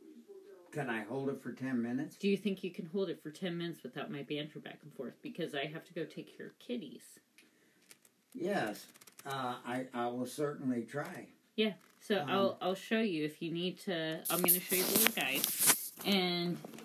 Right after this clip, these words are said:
Speaker 2: we have it on recording.
Speaker 1: Okay.
Speaker 2: So all you gotta do is hit that X.
Speaker 1: I hit that X if I wanna do what?
Speaker 2: If you wanna stop it.
Speaker 1: Okay, gotcha.
Speaker 2: So if the pressure gets to be too much.
Speaker 1: Yeah,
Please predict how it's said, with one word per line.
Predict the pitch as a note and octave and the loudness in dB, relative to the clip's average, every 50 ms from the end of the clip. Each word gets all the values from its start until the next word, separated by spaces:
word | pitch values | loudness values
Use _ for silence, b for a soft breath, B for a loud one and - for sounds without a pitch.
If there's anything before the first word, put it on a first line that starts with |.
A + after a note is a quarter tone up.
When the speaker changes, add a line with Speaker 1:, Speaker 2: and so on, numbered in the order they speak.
| - - - - | -14 -10 -2 4
Speaker 2:
we | F3+ F#3 | 4 4
have | F#3+ F#3 F3+ F3 | 6 4 2 4
it | G#3 A3+ | 4 4
on | G#3 G3+ G3+ F#3 | 4 4 4 2
recording. | F#3+ F3+ F3+ - - - A3 B3 G#3+ D#3 B2 F#2 A2+ D#3 D#3+ - - - - - - B2+ | 0 -2 -2 -4 -2 0 2 2 2 0 -2 -2 -2 -2 2 0 0 0 0 -8 -2 0
Speaker 1:
Okay. | A#2+ A#2+ - C3 C3 B2+ C#3 C#3+ C#3 - - - - - | 0 0 2 0 2 2 2 0 0 -6 -12 -16 -18 -10
Speaker 2:
So | - - G#3+ F#3 | -2 4 6 8
all | F3+ G3 | 8 8
you | A3+ | 8
gotta | G3+ A3+ A3+ G#3+ | 8 8 6 6
do | G3 A#3+ B3 | 6 2 2
is | G#3+ G3+ | 2 2
hit | - A3 - - | 2 0 2 4
that | F#3 D#3 D3 | 4 4 4
X. | D#3+ F#3 - - - - - - - - b b b b b - - - - | 4 2 2 0 -6 -16 -20 -20 -20 -20 b b b b b -20 -16 -10 -6
Speaker 1:
I | A#2 A#2 | -4 0
hit | B2+ C#3+ C#3 C#3 | 2 2 4 4
that | D3+ C#3 C#3 | 6 6 6
X | C3+ C#3 C#3 C#3 - - | 6 6 4 2 -2 -12
if | - - - - | -14 -12 -8 -6
I | B2+ B2 | -4 -2
wanna | A#2+ A2 C3 C3 B2+ | -2 0 0 -2 -2
do | A2+ A2 A#2+ B2+ A#2 | -2 0 -2 -2 0
what? | A2+ B2 C3+ B2 A#2+ - - - - | 2 0 0 0 -2 -8 -10 -4 0
Speaker 2:
If | F#3+ F#3 | 0 0
you | F3 F3+ | 2 2
wanna | E3+ D#3+ D3 C#3+ | 2 2 0 0
stop | - - E3+ C#3 - - - | -2 0 0 0 0 0 -4
it. | - - - _ - | -12 -12 -14 _ -2
Speaker 1:
Okay, | - D#3+ D#3+ D3+ D3 B2 G#2+ G#2+ - - | 2 2 4 4 2 -2 -2 -2 -4 -2
gotcha. | B2+ B2+ A#2+ A#2+ - - | 0 0 0 0 2 6
Speaker 2:
So | - A#3 | 8 8
if | A3 G#3+ - | 8 8 4
the | G3+ | -2
pressure | F#3+ - A3 G3+ G3+ G3+ - | 2 6 6 6 6 6 2
gets | G#3+ C4+ A#3+ A#3+ - | 0 0 0 -2 -2
to | - A3 | -2 2
be | G3+ A3+ | 2 2
too | G#3 - - - A#3 | 2 0 0 2 4
much. | G#3+ A3+ B3 C4+ B3 - - - - - - - _ - - - - - - - - | 6 6 6 4 0 -2 -6 -10 -16 -20 -20 -20 _ -20 -18 -18 -18 -18 -14 -8 -8
Speaker 1:
Yeah, | B2 | -8